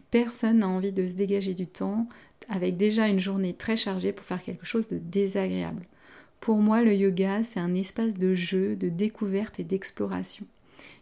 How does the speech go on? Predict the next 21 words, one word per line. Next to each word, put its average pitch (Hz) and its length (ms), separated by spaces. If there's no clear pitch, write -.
Garder 202 340
ton 190 480
esprit 226 380
d'enfant 208 480
pour 269 160
partir 190 300
à - 20
la 185 100
découverte 196 460
de 185 80
toi, 196 400
de 196 100
ton 180 220
corps, 226 420
de 190 80
ta 185 200
respiration, 196 880
être 202 240
dans 185 160
le 196 80
mouvement. 208 560